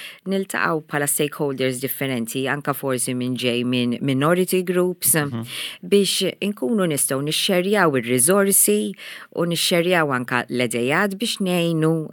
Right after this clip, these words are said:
Speaker 1: lil xulxin fejn jidħol career guidance, per eżempju, u li anka qegħdin naħdmu fuq in-National Skills S-, Strategy s-sena li ġejja.
Speaker 2: Eħax, di-, diki, fil-fatt, jina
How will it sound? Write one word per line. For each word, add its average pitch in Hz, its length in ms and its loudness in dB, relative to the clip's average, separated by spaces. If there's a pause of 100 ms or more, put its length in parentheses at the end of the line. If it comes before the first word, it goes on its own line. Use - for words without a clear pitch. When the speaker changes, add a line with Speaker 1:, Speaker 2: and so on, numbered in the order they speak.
Speaker 1:
lil 185 240 0
xulxin 143 420 -2
fejn 143 340 0
jidħol 120 640 -4
career 120 400 -4
guidance, 107 520 -4
per 107 120 -8
eżempju, 104 600 -8 (420)
u - 60 -2
li 202 160 4
anka 170 240 2
qegħdin 147 640 0
naħdmu 160 800 0 (280)
fuq 170 400 4
in-National 165 500 0
Skills 139 460 -4
S-, - 540 -2 (260)
Strategy 185 720 2
s-sena 160 500 0
li 135 160 -2
ġejja. 123 380 -6 (360)
Speaker 2:
Eħax, 92 320 -4
di-, 131 240 -2
diki, 104 460 -8
fil-fatt, - 640 0
jina 107 420 4